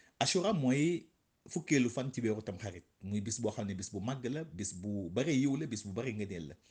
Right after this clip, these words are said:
Di bis boo xam ne xew-xew yu bare ci lislaam ci la xew. Lu mel na ndam li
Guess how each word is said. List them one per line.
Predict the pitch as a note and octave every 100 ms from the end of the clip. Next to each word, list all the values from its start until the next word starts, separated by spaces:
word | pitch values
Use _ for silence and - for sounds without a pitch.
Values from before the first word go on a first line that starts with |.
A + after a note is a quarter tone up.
| - - - _
Di | G#2
bis | E3 G#3
boo | E3
xam | D#3 D3
ne | E3
xew-xew | D#3 C3 C3
yu | A#2+
bare | B2 C#3
ci | C3
lislaam | A2+ G#2+ A#2+ B2
ci | G#2+
la | B2+
xew. | - C3 F2 _ _ _ _ _ _ -
Lu | G#2+
mel | A#2 A#2+
na | B2 D3 -
ndam | A2 C3 A2+
li | C#3 E3